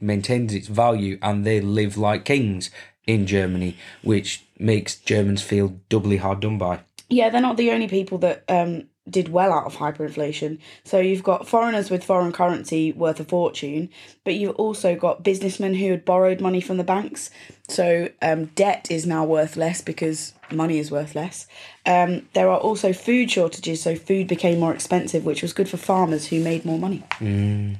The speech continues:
Speaker 2: So hyperinflation, terrible for the majority of the population, but a small few, um,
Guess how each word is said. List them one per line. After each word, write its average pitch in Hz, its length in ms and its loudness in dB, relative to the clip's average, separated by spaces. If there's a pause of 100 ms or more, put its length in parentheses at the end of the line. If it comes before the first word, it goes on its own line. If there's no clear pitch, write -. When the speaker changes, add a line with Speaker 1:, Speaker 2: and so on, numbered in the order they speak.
(180)
Speaker 2:
So 196 340 2 (280)
hyperinflation, 202 760 2 (800)
terrible 180 560 2
for 175 140 -6
the 175 80 -2
majority 175 460 2
of 156 80 -4
the 160 60 -4
population, 156 600 -4
but 160 160 -2
a - 20 -6
small 214 360 2
few, 165 480 0 (420)
um, 156 240 -2